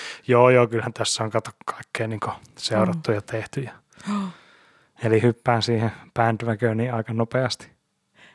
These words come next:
Speaker 2: Eli pitää nyt toivoa, että Suomi vastaisuudessakin menestyisi jalkapallossa paremmin ja paremmin,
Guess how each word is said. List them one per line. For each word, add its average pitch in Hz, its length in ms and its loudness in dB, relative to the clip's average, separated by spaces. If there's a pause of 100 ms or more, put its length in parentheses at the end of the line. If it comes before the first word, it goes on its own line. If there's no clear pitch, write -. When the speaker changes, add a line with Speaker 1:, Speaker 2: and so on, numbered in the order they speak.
(140)
Speaker 2:
Eli 202 160 4
pitää 214 240 2
nyt 196 180 2
toivoa, 208 340 6
että 151 200 0
Suomi 175 340 4
vastaisuudessakin 175 920 2 (760)
menestyisi 180 560 2
jalkapallossa 175 520 2
paremmin 180 280 0
ja 170 60 -2
paremmin, 165 500 -2